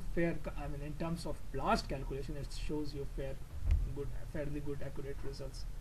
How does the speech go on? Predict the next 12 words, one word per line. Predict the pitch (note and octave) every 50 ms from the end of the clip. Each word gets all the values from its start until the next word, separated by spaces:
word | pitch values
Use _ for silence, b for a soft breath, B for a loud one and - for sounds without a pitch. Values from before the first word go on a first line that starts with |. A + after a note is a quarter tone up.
| - - - - - - - - - - - - - - - - -
Mid | E3 F3+ A3+ A#3+ A3+
height, | G3 G#3+ A#3 A#3+ A#3+ B3+ B3 - - - - - -
well, | A#3 A3+ A3+ A3+ A3+ A3 G#3+ - - - - - - - - -
it | F#3+ E3+ -
was, | A#3 A#3+ A#3 A3+ G3 F#3+ - - - G3
the | F#3+ G3
difference | F3 G#3+ F#3+ - A#3+ A3+ G3+
was | G#3+ G#3 G#3 G3
large, | F3+ D#3 D#3+ F3+ G3+ G#3 F#3+
but | F#3+ F#3+ F3
still | - - - A3 G3
comparable. | F#3 - F3+ E3 D#3 - D#3 E3 E3+ E3+ F3 F3+ F3+ F3